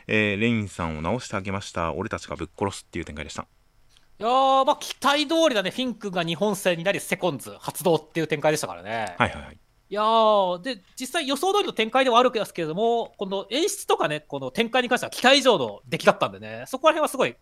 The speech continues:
Speaker 2: 感動的でしたねっていう感じでしたね。
Speaker 1: いや、そうですね。いや、セコンズまで一気に行くかどうかは、なかなか予想の範囲内ではなかったので、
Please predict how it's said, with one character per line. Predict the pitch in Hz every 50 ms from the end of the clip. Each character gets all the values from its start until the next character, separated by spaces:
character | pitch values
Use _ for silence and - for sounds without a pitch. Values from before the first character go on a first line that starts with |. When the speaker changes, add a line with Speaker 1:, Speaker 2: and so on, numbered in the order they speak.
| _ _
Speaker 2:
感 | - - 214
動 | 196 180
的 | - -
で | 202
し | -
た | - 95
ね | 95 -
っ | _
て | _ 95
い | 87
う |
感 | - 92
じ | -
で | -
し | -
た | -
ね。 | - 90
Speaker 1:
い | 92
や、 | -
そ | - - -
う | - -
で | - -
す | - -
ね。 | 85 85 87 90 85 85 80 78 76 - -
い | -
や、 | 120
セ | - - -
コ | - 202
ン | 180 135
ズ | - 101
ま | 107 98
で | 101
一 | 120 -
気 | - -
に | 98 95
行 | - -
く |
か | - 90
ど | 90 87
う | 78
か | - 82 65 - -
は、 | - - - - - - - - -
な | 123 123
か | 131
な | 143 139
か | 131 143 135 127 123 107
予 | 117 117
想 | - - 135
の | 120 113
範 | - 120 120 120 117 113
囲 | 107
内 | 101 87 82
で | 87
は | 85
な | 78 78
か | - 76
っ | - -
た | 73
の | 71 71
で、 | 73 71 - 87